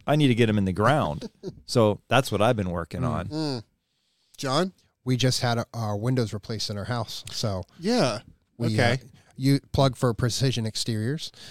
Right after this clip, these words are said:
Speaker 3: Uh,
Speaker 2: Okay.
Speaker 3: but solid job, knocked it out in, like, half a day from, like, seven to, I think, about three. They
Speaker 2: All
Speaker 3: were
Speaker 2: right.
Speaker 3: done. So
Speaker 2: All right.
Speaker 3: that, that's been our big project. And now getting ready for spring, already starting to see s-, s-, the grass starting to grow in certain areas and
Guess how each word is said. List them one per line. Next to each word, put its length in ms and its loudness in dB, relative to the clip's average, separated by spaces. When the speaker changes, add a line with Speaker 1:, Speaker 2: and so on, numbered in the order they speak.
Speaker 3:
Uh, 60 -4
Speaker 2:
Okay. 300 2
Speaker 3:
but 160 -6
solid 400 2
job, 260 -2
knocked 300 -4
it 80 -4
out 160 -4
in, 60 -10
like, 220 -8
half 300 -8
a 40 -8
day 200 -8
from, 180 -10
like, 160 -6
seven 360 0
to, 280 -6
I 60 -12
think, 160 -8
about 260 -10
three. 380 -8
They 80 -4
Speaker 2:
All 60 0
Speaker 3:
were 60 0
Speaker 2:
right. 80 -2
Speaker 3:
done. 140 -6
So 180 -8
Speaker 2:
All 60 -4
right. 280 -6
Speaker 3:
that, 220 2
that's 180 2
been 120 4
our 100 4
big 220 0
project. 420 -2
And 100 -4
now 300 -4
getting 180 2
ready 160 0
for 140 -10
spring, 380 -6
already 220 -2
starting 340 0
to 40 -6
see 160 -2
s-, 180 -2
s-, 200 -6
the 100 -2
grass 380 -2
starting 280 -2
to 60 -6
grow 300 -6
in 60 -6
certain 280 -4
areas 380 -6
and 160 -10